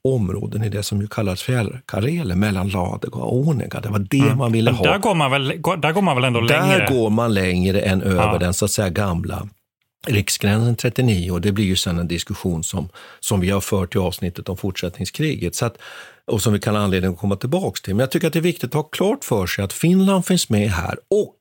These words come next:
Speaker 1: att upprepade gånger försöker tyskarna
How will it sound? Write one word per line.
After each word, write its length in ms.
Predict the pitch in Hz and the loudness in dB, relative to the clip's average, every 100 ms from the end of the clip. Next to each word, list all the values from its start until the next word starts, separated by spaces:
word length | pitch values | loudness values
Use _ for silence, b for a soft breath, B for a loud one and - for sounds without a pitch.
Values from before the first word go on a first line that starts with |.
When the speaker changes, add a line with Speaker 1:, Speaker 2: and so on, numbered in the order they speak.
| - | -4
Speaker 1:
att 200 | 127 - - | -4 0 0
upprepade 1300 | 190 - _ - - - 208 160 240 - 196 170 147 | 0 -2 _ -20 -20 -4 0 0 -2 -4 -2 -2 0
gånger 680 | 170 208 - 107 190 220 - | 2 0 0 0 0 0 -4
försöker 800 | - 131 - 110 87 - - | -4 -2 2 2 0 -4 -8
tyskarna 760 | 92 135 113 - - - 139 | -2 0 0 -2 -8 -10 -10